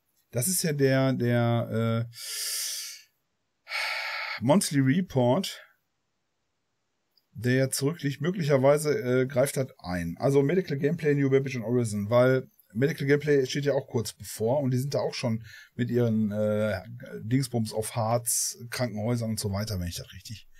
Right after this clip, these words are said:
wenn ich das richtig be-, begriff-, begriffen habe. Okay, überspringen wir das einfach mal. Schiffe. Wichtig für alle da draußen. Ihr da draußen, ihr braucht Schiffe. Ihr braucht viele,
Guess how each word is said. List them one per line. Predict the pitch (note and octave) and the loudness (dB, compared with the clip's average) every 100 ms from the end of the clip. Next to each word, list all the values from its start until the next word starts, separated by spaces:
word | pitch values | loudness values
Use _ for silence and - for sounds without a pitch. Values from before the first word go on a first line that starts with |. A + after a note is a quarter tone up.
| - - - - | -20 -20 -20 -16
wenn | |
ich | B2 | -14
das | - - | -14 -16
richtig | G#2+ A2+ - | -20 -20 -20
be-, | A#2 G#2 | -18 -18
begriff-, | - A2+ A#2 - - | -18 -20 -20 -20 -18
begriffen | B2+ A#2 G2+ - A2 E2+ | -12 -12 -12 -16 -18 -18
habe. | F2 A2 G#2+ _ _ _ _ _ _ _ _ _ _ _ _ _ _ _ _ | -18 -18 -20 _ _ _ _ _ _ _ _ _ _ _ _ _ _ _ _
Okay, | - C3+ C#3+ | -4 4 4
überspringen | - C#3+ E3 - E3+ | 6 4 4 2 2
wir | C3 | 2
das | F2+ - | 2 -2
einfach | F#2+ E2+ | -8 -10
mal. | F2 - | -14 -10
Schiffe. | - G#3+ B2+ F2+ - - _ - | 2 2 2 -2 -8 -20 _ -4
Wichtig | D3 B3+ B3+ A3 | 2 2 4 0
für | - G#3 - | 2 0 4
alle | G3+ A3+ | 4 6
da | G3+ | 6
draußen. | F3+ D#3+ E3 F3 A3 F#2 - | 6 4 4 4 2 -4 -2
Ihr | E3+ B3 | 2 4
da | A3 | 6
draußen, | F#3+ F#3 A3 - D3 | 6 6 4 0 4
ihr | G3 | 6
braucht | F#3 D#3+ F3 F3 | 6 6 4 4
Schiffe. | - - C#3+ G2 F2 | 0 2 2 0 -4
Ihr | - D3 | 2 4
braucht | D3+ F3 - | 4 2 0
viele, | - - A3+ A3+ A3 G#3 G#3 G#3 | -2 2 6 8 10 10 8 4